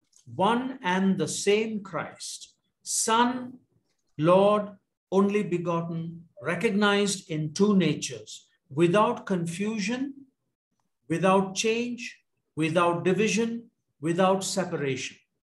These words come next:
The distinction of natures being in no way annulled by the union,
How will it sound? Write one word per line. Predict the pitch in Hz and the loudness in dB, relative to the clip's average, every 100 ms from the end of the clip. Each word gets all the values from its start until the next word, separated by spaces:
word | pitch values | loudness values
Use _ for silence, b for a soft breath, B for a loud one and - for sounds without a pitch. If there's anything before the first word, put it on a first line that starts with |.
| _ _ _ _ _ - | _ _ _ _ _ -6
The | 139 | 0
distinction | 180 170 - 254 254 - 247 | 0 0 0 0 0 0 0
of | 220 160 | 0 -2
natures | 170 190 190 214 196 | 0 0 0 0 -2
being | 143 185 190 202 | -4 0 2 2
in | 180 151 151 | 0 -2 0
no | 190 277 277 | 2 4 2
way | 254 240 240 | 0 -2 -4
annulled | 156 147 185 151 135 143 _ _ _ 123 | -8 -2 0 0 -2 -8 _ _ _ -8
by | 147 160 | -4 -2
the | 156 | -2
union, | 156 214 220 170 - - | 0 2 4 4 2 -4